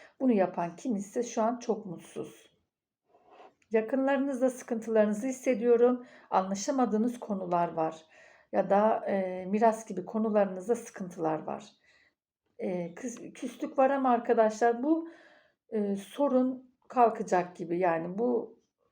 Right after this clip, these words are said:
eee, düzelecek gibi bu durumlar. Sonuca varacak gibi gözüküyor. Evet. Göz var. Bakın birisinin gözü sizin üzerinizde. Sizi çok merak ediyor.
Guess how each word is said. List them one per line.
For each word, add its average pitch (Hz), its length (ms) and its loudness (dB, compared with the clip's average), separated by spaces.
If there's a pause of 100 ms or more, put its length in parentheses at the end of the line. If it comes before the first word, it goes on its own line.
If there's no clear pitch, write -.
(180)
eee, 185 440 -6
düzelecek 185 640 2
gibi 160 220 -8
bu 160 120 -8
durumlar. 156 460 -6
Sonuca 190 560 -2
varacak 180 460 0
gibi 190 180 -6
gözüküyor. - 640 -2 (1300)
Evet. - 520 -8 (420)
Göz 247 380 -4
var. 160 160 -2 (140)
Bakın 226 420 -2
birisinin 247 440 -4
gözü 240 220 -2
sizin 202 380 -6
üzerinizde. 170 840 -4 (280)
Sizi 202 280 -6
çok 247 260 -2
merak 254 420 -2
ediyor. 254 400 0